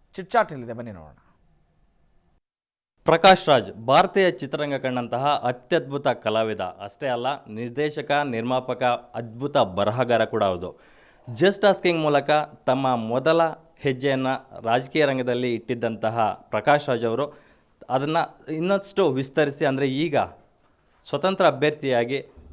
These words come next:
Speaker 2: ಏನು ಸೆಂಟ್ರಲ್ ಕ್ಷೇತ್ರದಿಂದ ಸ್ಪರ್ಧಿಸೋದಕ್ಕೆ ರಾಜಕೀಯಕ್ಕೆ ಧುಮುಕಿದ್ದಾರೆ ಅಧಿಕೃತವಾಗಿ. So ಇತ್ತೀಚೆಗೆ ಒಂದು ಪ್ರೆಸ್ ಕಾನ್ಫರೆನ್ಸ್ ಕೂಡ ಮಾಡಿದ್ರು. ಇವತ್ತಿನಿಂದ ಅಧಿಕೃತವಾಗಿ ಅದಕ್ಕೆ ಚಾಲನೆ ಕೊಡ್ತಾ ಇದ್ದಾರೆ, ಅಂದ್ರೆ ಕ್ಯಾಂಪೇನ್ ಶುರು ಮಾಡ್ತಾ ಇದ್ದಾರೆ. ಅದರ ರೂಪುರೇಷೆಗಳೇನು, ಅವರ ಪ್ರಣಾಳಿಕೆ ಹೇಗಿರುತ್ತೆ ಅನ್ನೋದನ್ನ ಅವ್ರನ್ನೇ ಕೇಳಿ ತಿಳ್ಕೊಳ್ಳೋಣ.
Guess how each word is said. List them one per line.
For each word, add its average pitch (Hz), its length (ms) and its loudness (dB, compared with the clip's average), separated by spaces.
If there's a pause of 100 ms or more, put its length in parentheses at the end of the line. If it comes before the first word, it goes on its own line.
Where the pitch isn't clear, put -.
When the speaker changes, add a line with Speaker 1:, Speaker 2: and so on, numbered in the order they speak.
Speaker 2:
ಏನು 127 160 -2
ಸೆಂಟ್ರಲ್ 120 340 -2
ಕ್ಷೇತ್ರದಿಂದ 123 480 -4
ಸ್ಪರ್ಧಿಸೋದಕ್ಕೆ 117 840 -4
ರಾಜಕೀಯಕ್ಕೆ 110 540 -2
ಧುಮುಕಿದ್ದಾರೆ 104 520 -4
ಅಧಿಕೃತವಾಗಿ. 107 720 -6 (460)
So 120 260 2
ಇತ್ತೀಚೆಗೆ 143 440 -2
ಒಂದು 131 240 4
ಪ್ರೆಸ್ 123 260 0
ಕಾನ್ಫರೆನ್ಸ್ 151 380 -4
ಕೂಡ 131 140 -2
ಮಾಡಿದ್ರು. 117 540 -2
ಇವತ್ತಿನಿಂದ 165 560 2
ಅಧಿಕೃತವಾಗಿ 131 680 0
ಅದಕ್ಕೆ 113 260 -4
ಚಾಲನೆ 117 360 0
ಕೊಡ್ತಾ 110 320 -2
ಇದ್ದಾರೆ, 107 240 -2
ಅಂದ್ರೆ 113 320 -8
ಕ್ಯಾಂಪೇನ್ 139 400 -2
ಶುರು 123 180 -6
ಮಾಡ್ತಾ 113 280 -4
ಇದ್ದಾರೆ. 104 520 -6
ಅದರ 131 220 4
ರೂಪುರೇಷೆಗಳೇನು, 139 880 0
ಅವರ 117 260 -2
ಪ್ರಣಾಳಿಕೆ 147 540 -2
ಹೇಗಿರುತ್ತೆ 123 360 -6
ಅನ್ನೋದನ್ನ 107 320 -6
ಅವ್ರನ್ನೇ 107 360 -6
ಕೇಳಿ 110 260 -6
ತಿಳ್ಕೊಳ್ಳೋಣ. 101 420 -8